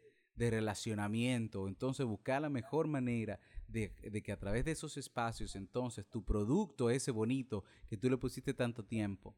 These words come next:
entonces, eh, la gente lo conozca. Y entonces, ya después que tú hiciste todo eso, que, que pasaste todo este proceso, sin contar el proceso del videoclip y todo lo demás, que también forma parte, ¿no?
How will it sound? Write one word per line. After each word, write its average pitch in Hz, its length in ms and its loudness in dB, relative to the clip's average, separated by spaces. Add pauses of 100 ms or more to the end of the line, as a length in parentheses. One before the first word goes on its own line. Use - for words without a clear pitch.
(300)
entonces, 107 480 -6
eh, 98 280 -4 (220)
la 101 100 -4
gente 139 380 4
lo 104 140 2
conozca. 101 600 -2 (600)
Y 107 100 -2
entonces, 208 800 4
ya 151 220 2
después 190 280 0
que 165 100 -4
tú 147 120 -8
hiciste 127 320 -2
todo 104 320 0
eso, 95 320 -6 (340)
que, 104 540 -2 (140)
que 110 140 -4
pasaste 147 420 -6
todo 185 240 0
este 170 200 -2
proceso, 120 580 -6 (320)
sin 127 260 -2
contar 127 480 2
el 214 80 -2
proceso 175 420 2
del 151 120 2
videoclip 123 560 -2
y 135 60 -4
todo 135 180 2
lo 156 120 4
demás, 139 260 2
que 135 100 -2
también 117 460 0
forma 143 260 0
parte, 113 340 0
¿no? 160 220 -6